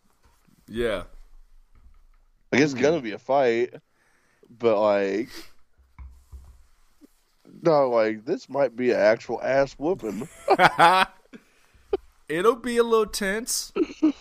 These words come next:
Speaker 2: Like, there's gonna be some hard shots being thrown for sure.
Speaker 1: Yeah. Yeah, yeah, yeah. This will be reminiscent in a different way. Remember when Charlotte Flair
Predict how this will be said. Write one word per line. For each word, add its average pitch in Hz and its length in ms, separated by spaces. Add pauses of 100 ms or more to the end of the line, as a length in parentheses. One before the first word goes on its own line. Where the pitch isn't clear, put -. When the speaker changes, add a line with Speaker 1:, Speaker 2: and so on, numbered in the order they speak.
(840)
Speaker 2:
Like, 113 120
there's 151 160
gonna 180 100
be 156 60
some 151 140
hard 143 300
shots 143 340
being 117 220
thrown 113 360
for 98 180
sure. 107 640
Speaker 1:
Yeah. 87 200 (460)
Yeah, 92 140
yeah, 90 200
yeah. 85 280 (420)
This 170 280
will 254 100
be 220 160
reminiscent 147 760 (100)
in 135 140
a 113 80
different 107 480
way. 90 220
Remember 185 320
when 151 120
Charlotte 120 420
Flair 104 640